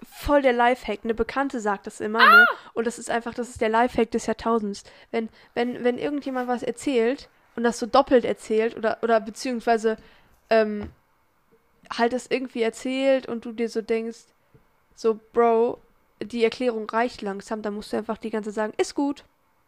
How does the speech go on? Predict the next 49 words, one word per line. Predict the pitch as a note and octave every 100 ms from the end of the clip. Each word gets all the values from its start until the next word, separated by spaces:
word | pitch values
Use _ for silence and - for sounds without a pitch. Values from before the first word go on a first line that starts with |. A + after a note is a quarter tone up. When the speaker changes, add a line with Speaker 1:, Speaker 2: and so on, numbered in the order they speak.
| _
Speaker 2:
<laughs> | - C4 C#4 - _ - A#3 - _
Speaker 1:
Du | - E4 D#4+ -
musst | A#3+ B3
Speaker 2:
Geil. |
Speaker 1:
einfach | C4
sagen, | A#3+ B3+ C#4+
„Ist | C#4+
gut.“ | D#4 D4 - _ - - - _ _ _ _ _ _
Speaker 2:
Ist | - A4
gut. | - E4 E4 - _
Speaker 1:
Einfach, | C4+ C4+ -
einfach | C4 C4
geil. | B3 A3+ - _ _ _ _ _ _
Feier | - C4
ich. | A3
Speaker 2:
Einfach | B3 A#3+
Speaker 1:
Ist |
Speaker 2:
von | A3+
meiner | C#4+
Speaker 1:
gut. | C#4+
Speaker 2:
Schwester, | - G3 G3+ - F#3+
ich | G3
schwöre. | - B3+ B3+ B3 A#3 - _ _ -
Aber | - G3+
die | G3+ G3+
Arme, | F#3 G3+
Speaker 1:
Ja, | G#3+
Speaker 2:
ne? | F#3+ F#3+ F#3+ -
Speaker 1:
ist | - -
gut. | C4+ G3
Speaker 2:
Die, | F#3 - _ _ _
die | G3 F#3+
erzählt | - G3+ - A3 -
so | B3
viel | B3 C4+ B3
am | A3 G#3
Tag, | - A3 G#3+
dass | F#3+ G#3+
die | F#3+
gar | F#3+ F#3+
nicht | G3 -
realisiert, | F#3+ F3+ F3+ F#3 F3+
wem | F3+ F3
sie | F3
schon | F#3 - F3
was | F3+ -
gesagt | G3 F3 E3+ E3+
hat, | A3+ -
Alter. | A3 G3+ - C4